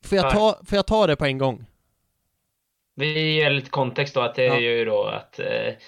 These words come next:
Speaker 2: ja, som Tobbe var inne på lite där, men det är framförallt Ruben Neves som gnäller på att Arsenal firar som om de har vunnit, eh, V M-finalen
Speaker 1: Mm.
Speaker 2: efteråt.
Speaker 1: Ja.
Speaker 2: Ja.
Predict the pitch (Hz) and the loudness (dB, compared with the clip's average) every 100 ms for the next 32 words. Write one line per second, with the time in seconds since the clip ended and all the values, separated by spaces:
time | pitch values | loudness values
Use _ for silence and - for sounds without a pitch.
0 | - - _ _ _ 139 120 107 127 120 | -20 -20 _ _ _ -8 -6 -6 -8 -8
1 | 117 113 - 110 107 110 110 120 117 117 | -10 -12 -12 -6 -4 -4 -4 -4 -4 -4
2 | 117 117 123 120 117 110 117 117 113 113 | -4 -4 -4 -2 -2 -2 -4 -4 -2 -4
3 | 113 104 107 113 - 113 110 113 110 107 | -2 0 0 -2 -6 -8 -8 -8 -8 -6
4 | 98 107 107 107 107 110 101 - - 123 | -6 -6 -4 -6 -6 -8 -10 -10 -6 -2
5 | 107 104 113 110 113 113 110 104 - - | -2 -2 -4 -6 -4 -4 -4 -8 -12 -8
6 | 135 104 101 - 113 123 113 110 107 104 | -6 -6 -6 -8 -6 -4 -2 -2 -4 -4
7 | 120 110 110 131 135 131 123 113 - _ | -2 0 2 0 0 -2 -6 -12 -20 _
8 | 127 127 - 104 104 - - - _ _ | -6 -6 -2 0 0 -2 -10 -20 _ _
9 | _ _ _ _ _ - 127 110 - _ | _ _ _ _ _ -14 -12 -12 -14 _
10 | _ _ _ _ _ _ _ - - 113 | _ _ _ _ _ _ _ -20 -10 -10
11 | - | -10